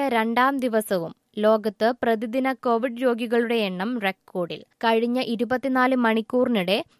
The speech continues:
രണ്ട് ലക്ഷത്തി അൻപത്തിയൊൻപതിനായിരത്തി എണ്ണൂറ്റി നാൽപത്തിയെട്ട് പേർക്ക് രോഗം സ്ഥിരീകരിച്ചു. ഒരു ദിവസത്തെ ഏറ്റവും ഉയർന്ന വർധനവാണിതെന്ന് ലോകാരോഗ്യ സംഘടന പറയുന്നു.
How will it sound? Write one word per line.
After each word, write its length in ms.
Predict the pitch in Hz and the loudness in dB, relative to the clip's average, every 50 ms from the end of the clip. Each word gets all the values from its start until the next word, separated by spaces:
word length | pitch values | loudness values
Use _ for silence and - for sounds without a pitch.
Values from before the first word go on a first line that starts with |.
| _ | _
രണ്ട് 380 | 202 214 220 226 240 262 277 311 | 0 2 2 4 2 0 -2 -2
ലക്ഷത്തി 440 | 311 311 302 - - 285 233 - 269 - - | -2 -2 -2 -2 -4 -6 -4 -2 -4 -2 -2
അൻപത്തിയൊൻപതിനായിരത്തി 1300 | 226 220 226 233 240 277 262 - 302 277 269 254 247 254 240 233 247 240 240 233 233 233 240 220 - 247 - | 0 -2 0 -2 -2 -4 -4 -2 -2 -2 0 0 0 -2 -2 -2 -2 0 0 0 0 0 -2 -2 -4 -4 -2
എണ്ണൂറ്റി 440 | 208 208 214 220 226 247 247 - 277 | -2 -2 0 0 -2 -4 -4 -4 -4
നാൽപത്തിയെട്ട് 680 | 254 240 220 220 226 220 - 254 _ 262 262 247 214 247 | -4 -2 -2 -2 -2 -2 -6 -6 _ -2 -2 0 -2 -4
പേർക്ക് 400 | 226 - 214 185 185 - - 226 | -2 0 0 0 0 -2 -2 -2
രോഗം 380 | 233 214 202 190 185 196 185 185 | 0 2 2 0 0 -2 -6 -6
സ്ഥിരീകരിച്ചു. 720 | 196 - - 190 190 180 202 190 180 170 - 160 _ - 170 151 _ | -8 -6 -4 -4 -2 -2 -4 -4 -2 -6 -6 -6 _ -10 -12 -6 _
ഒരു 260 | 220 233 254 311 330 | 2 2 4 4 2
ദിവസത്തെ 580 | 285 302 320 285 294 294 - 294 247 - 285 262 - - | -2 -2 -2 -2 -2 -2 -2 -4 -2 2 2 2 2 2
ഏറ്റവും 500 | 247 247 240 226 _ 277 262 277 277 269 - | 0 0 0 0 _ 2 2 2 0 0 0
ഉയർന്ന 380 | 240 254 247 247 240 247 254 254 | 0 2 2 2 2 0 -2 0
വർധനവാണിതെന്ന് 1120 | 233 240 226 226 _ - 247 247 262 247 240 220 214 220 233 247 220 208 185 180 185 226 285 _ _ _ - | 2 2 0 0 _ -4 -4 -4 -2 0 0 0 0 0 0 -2 -2 -2 -4 -2 -4 -4 -6 _ _ _ 0
ലോകാരോഗ്യ 720 | 214 220 226 233 226 269 269 269 262 262 254 233 262 277 | 2 4 4 4 2 2 0 2 2 2 0 2 0 -2
സംഘടന 520 | - 262 226 226 220 - 247 226 226 208 226 262 | 0 0 -4 -4 -4 -4 -4 -4 -2 -4 -4 -4
പറയുന്നു. 440 | _ 233 190 175 170 175 170 160 | _ -2 -2 -2 -4 -8 -8 -10